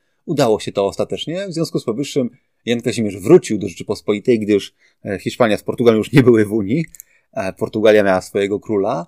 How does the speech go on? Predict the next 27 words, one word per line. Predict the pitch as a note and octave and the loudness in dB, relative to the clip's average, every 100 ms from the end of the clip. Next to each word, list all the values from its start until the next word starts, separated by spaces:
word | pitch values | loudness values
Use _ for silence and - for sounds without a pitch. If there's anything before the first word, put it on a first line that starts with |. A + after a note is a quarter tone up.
| - | -6
W | |
związku | G2+ D#3 - E3+ | 0 0 0 -6
z | |
powyższym | C3+ A2+ C#3+ - C#3+ C#3 - _ _ | -4 -2 -4 -2 -2 -2 -6 _ _
Jan | C3+ C#3+ | -6 -2
Kazimierz | C#3 C#3 C3+ | 0 0 -2
posiedział | - C#3 C#3 | -2 2 2
chwilę | A#2 G2+ | 4 0
w | - | 4
Polsce | G#3+ - - | 2 4 0
i | G3+ C3+ | 2 4
wyjechał | A#2 B2 G#2 F#2 | 4 4 0 -6
znów | F2 D3+ C#3+ _ _ _ | -4 -4 -4 _ _ _
szukać | - C#3+ G2 - | -4 -2 -2 -4
przygód. | F3+ D#3 D3+ | -2 -2 -4
W | _ | _
tysiąc | C#3 C3 | -8 -8
sześćset | C#3 D3+ - F3+ D3 | -8 -6 -4 0 -2
czterdziestym | - - - - G#2+ A#2 F3 - G2 | -4 -14 -4 -2 0 0 0 -2 -4
trzecim | - E3 G#2+ F2+ | -4 -6 -6 -2
roku | B2 D3 F#3 | -2 -2 -8
wstąpił | - D#3+ D3 C#3+ | -4 -4 -4 -6
do | G#2 | -4
zakonu | A2 - D3+ C#3+ - _ | -4 -2 -2 -2 -4 _
jezuitów | A#2+ D3+ E3+ G3+ A#3+ A#3 G2 - _ - | 0 2 4 2 -2 -4 -6 -6 _ -16
w | G2 | -4
Loreto | A2 A#2+ G#2 - | 0 2 0 -4